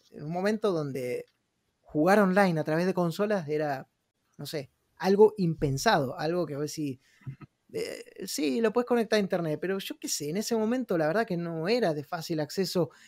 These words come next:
el internet como es hoy, ni las velocidades, ni el valor del servicio y tal. Eh, y entonces, viste, bueno, fue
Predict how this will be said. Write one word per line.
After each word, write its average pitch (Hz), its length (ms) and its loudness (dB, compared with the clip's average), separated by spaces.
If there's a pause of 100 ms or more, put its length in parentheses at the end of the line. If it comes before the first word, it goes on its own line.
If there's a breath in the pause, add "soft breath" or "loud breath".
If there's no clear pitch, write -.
(100)
el 165 140 0
internet 160 380 0
como 156 220 -2
es 156 160 0
hoy, 220 400 6
ni 151 320 -8 (320 soft breath)
las 151 240 -4
velocidades, 208 920 6
ni 135 760 -6
el 139 140 -4
valor 156 300 4
del 147 140 2
servicio 208 520 0
y - 20 -4
tal. 220 260 2 (560 soft breath)
Eh, 175 520 -2 (120)
y 226 80 -6
entonces, 262 340 -6
viste, 233 200 0
bueno, 233 300 0
fue 226 500 6